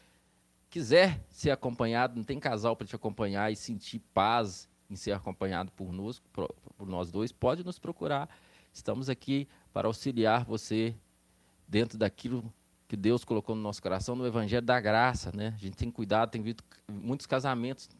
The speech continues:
deixando de, de ir para divórcio através da palavra da graça. Outro sai correndo, porque quando vai ouvir a graça, ele, ele, ele não quer, porque ele quer que a,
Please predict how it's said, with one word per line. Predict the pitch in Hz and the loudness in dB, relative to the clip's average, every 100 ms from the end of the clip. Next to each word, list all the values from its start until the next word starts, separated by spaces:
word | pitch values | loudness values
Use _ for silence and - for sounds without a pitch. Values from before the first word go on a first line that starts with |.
| - | -2
deixando | 117 - 127 131 | 0 0 -4 -6
de, | 127 - | -8 -10
de | 117 120 | -6 -2
ir | 127 | -2
para | - 131 | -2 -6
divórcio | 127 101 117 135 - | -4 2 2 2 -2
através | 107 107 101 120 | -4 -2 0 -2
da | 117 | -2
palavra | - 113 120 | -4 -2 -2
da | 120 120 | -2 -2
graça. | 104 110 120 - - - - - - - | 2 2 2 -2 -10 -14 -20 -20 -20 0
Outro | 208 262 - | 4 4 4
sai | 240 | 4
correndo, | 226 185 156 196 185 | 8 8 8 6 2
porque | 127 - - | -2 -6 0
quando | 185 180 | 0 8
vai | 175 | 8
ouvir | 170 151 | 10 8
a | 147 | 8
graça, | 131 143 180 180 196 - - - - | 8 8 8 8 2 0 -8 -2 2
ele, | 165 | 4
ele, | 123 170 - | 6 4 4
ele | 165 | 2
não | 175 | 0
quer, | - 151 160 151 | 6 8 8 6
porque | 135 127 156 | 0 0 0
ele | 151 | 0
quer | - 156 160 170 | 4 6 6 4
que | |
a, | 180 | 2